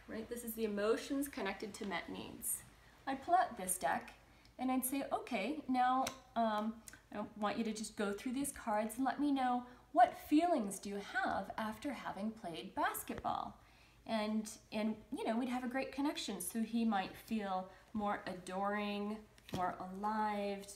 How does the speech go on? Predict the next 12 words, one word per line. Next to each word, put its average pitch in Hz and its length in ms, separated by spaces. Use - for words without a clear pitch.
amused. 220 880
We'd 208 160
sometimes 220 380
be 185 140
goofing 202 340
around 190 400
on 214 80
the 214 60
court, 208 420
appreciative. 208 1300
Um, 175 760
what 196 240